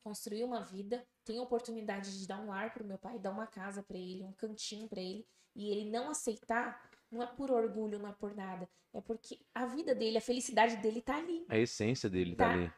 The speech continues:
Speaker 1: onde não era a minha felicidade, é a felicidade dele.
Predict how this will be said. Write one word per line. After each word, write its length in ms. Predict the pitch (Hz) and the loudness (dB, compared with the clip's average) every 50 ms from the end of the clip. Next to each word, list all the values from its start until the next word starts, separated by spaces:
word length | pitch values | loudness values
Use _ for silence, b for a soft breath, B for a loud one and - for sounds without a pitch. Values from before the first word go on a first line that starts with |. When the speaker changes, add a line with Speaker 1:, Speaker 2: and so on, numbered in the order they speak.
| _ | _
Speaker 1:
onde 340 | - 262 262 254 - - 302 | 10 10 10 8 2 -2 0
não 180 | 302 330 370 403 | 0 2 2 4
era 180 | 359 311 311 | 2 2 0
a 40 | 294 | -2
minha 140 | - 294 262 | -6 -10 -8
felicidade, 580 | - 285 262 247 - - - 214 214 226 233 262 | -4 -4 -4 -4 -6 0 4 4 6 6 4 2
é 20 | |
a 40 | 240 | 0
felicidade 520 | - 262 254 - - 240 247 247 240 247 | -2 -4 -6 -6 -6 -6 -4 -4 -4 -4
dele. 280 | 208 220 208 202 208 | -4 -4 -4 -6 -6